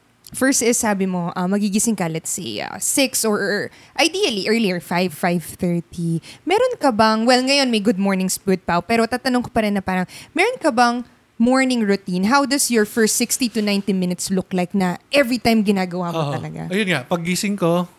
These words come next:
Speaker 2: so, before kasi, <laughs> nakakatawa to. Kasi before, syempre yung mornings, no?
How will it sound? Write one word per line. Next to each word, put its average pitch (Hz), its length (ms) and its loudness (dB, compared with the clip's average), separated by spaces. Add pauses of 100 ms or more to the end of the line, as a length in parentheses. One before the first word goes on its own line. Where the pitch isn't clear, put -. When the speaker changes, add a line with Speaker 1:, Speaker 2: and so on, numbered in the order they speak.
(120)
Speaker 2:
so, - 200 -4 (1700)
before 190 340 0
kasi, 131 480 -4 (400)
<laughs> - 560 -10
nakakatawa 147 560 -4
to. 120 160 -14 (480)
Kasi 226 240 -2
before, 147 480 2
syempre 185 320 0
yung 175 160 0
mornings, 151 480 -2
no? 117 240 -6